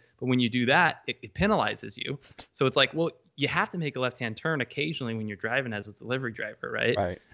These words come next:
Speaker 1: And then there's, like, situations where there's, um, you know, someone's trying to cut them off and they have to kinda look and avoid and look where they're merging and all this sort of thing.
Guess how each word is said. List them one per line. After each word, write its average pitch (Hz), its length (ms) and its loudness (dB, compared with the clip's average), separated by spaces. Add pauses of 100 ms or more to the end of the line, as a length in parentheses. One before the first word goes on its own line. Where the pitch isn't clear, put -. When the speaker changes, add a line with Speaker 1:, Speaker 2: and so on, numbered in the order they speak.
Speaker 1:
And 147 120 4
then 165 100 6
there's, 160 160 6
like, 143 180 6
situations 143 580 -2
where 123 160 6
there's, 117 320 4 (160)
um, 101 360 0
you 120 60 6
know, 117 80 6
someone's 139 340 0
trying 120 200 2
to 110 80 -6
cut - 220 -2
them 113 120 -2
off 127 240 0
and 113 80 -2
they 107 60 0
have 110 180 0
to - 60 -14
kinda 107 200 -4
look 113 280 -2
and 107 80 -4
avoid 110 340 2
and 104 120 -4
look 110 180 -4
where 110 100 -4
they're 98 100 -4
merging 123 460 4
and 113 80 2
all 104 60 0
this 110 140 -10
sort 107 180 -6
of 98 80 -10
thing. 101 220 -8